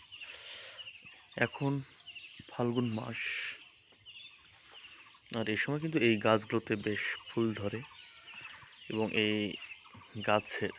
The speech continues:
বেশ উপকারিতাও রয়েছে। আমি মূলত এই গাছ সম্পর্কে আজ একটু আপনাদেরকে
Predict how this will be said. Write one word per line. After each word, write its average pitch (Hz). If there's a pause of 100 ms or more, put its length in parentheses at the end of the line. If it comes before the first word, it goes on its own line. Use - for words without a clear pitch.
(320)
বেশ 107 (260)
উপকারিতাও 117
রয়েছে। 92 (760)
আমি 120
মূলত 131 (300)
এই 107 (1400)
গাছ 110
সম্পর্কে -
আজ 110 (200)
একটু -
আপনাদেরকে 107